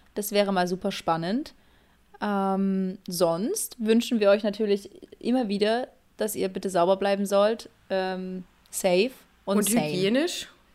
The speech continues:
Speaker 2: und gesund.
Speaker 1: Mhm. Mhm.
Speaker 2: Hände waschen nicht
Speaker 1: Genau.
Speaker 2: vergessen. F F P zweis kaufen gibt's jetzt auch. Jetzt muss man noch mal die Marke nennen. Beim Rossmann für zehn Euro an der Kasse gibt's fünf Stück. Ist relativ günstig.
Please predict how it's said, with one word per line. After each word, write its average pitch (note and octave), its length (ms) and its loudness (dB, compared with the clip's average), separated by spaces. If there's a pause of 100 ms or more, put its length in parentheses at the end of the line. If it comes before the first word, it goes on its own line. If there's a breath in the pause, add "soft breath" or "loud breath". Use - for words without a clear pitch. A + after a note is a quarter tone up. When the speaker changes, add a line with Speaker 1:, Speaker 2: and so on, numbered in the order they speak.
(160)
Speaker 2:
und B2 140 -4
gesund. F#3 440 2
Speaker 1:
Mhm. E3 200 -6 (640)
Mhm. F3+ 420 -4 (200)
Speaker 2:
Hände B3 260 -2
waschen C4+ 300 -2
nicht C4+ 100 -4
Speaker 1:
Genau. A3 140 0
Speaker 2:
vergessen. C4+ 480 -2 (120)
F A#3 180 -4
F A3 160 -8
P A3 180 -2
zweis B3 480 0
kaufen C4+ 380 -2
gibt's A#3+ 260 -6
jetzt A#3+ 200 -4
auch. A#3+ 300 -2 (440 loud breath)
Jetzt - 100 -10
muss A3 160 0
man A3 180 -2
noch G#3+ 160 -2
mal G#3+ 120 -2
die G3+ 100 -4
Marke B3 260 -2
nennen. B3 220 -2
Beim G#3 160 0
Rossmann D4+ 440 0
für C#4 140 -6
zehn C#4+ 220 -2
Euro A#3+ 280 0
an A#3 100 2
der A3 100 2
Kasse F3+ 320 -2
gibt's - 240 -14
fünf B3 200 -4
Stück. - 400 -8
Ist - 140 -14
relativ C#4 360 -2
günstig. - 520 -6